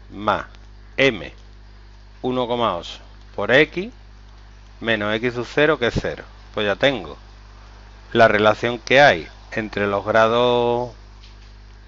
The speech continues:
Fahrenheit y los grados centígrados.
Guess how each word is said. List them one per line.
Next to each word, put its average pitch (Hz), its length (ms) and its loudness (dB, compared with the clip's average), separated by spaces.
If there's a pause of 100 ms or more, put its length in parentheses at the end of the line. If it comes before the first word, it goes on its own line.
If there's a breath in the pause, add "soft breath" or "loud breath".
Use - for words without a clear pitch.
(480)
Fahrenheit 175 640 6
y 131 60 2
los 123 160 4
grados 110 260 4
centígrados. 80 640 -8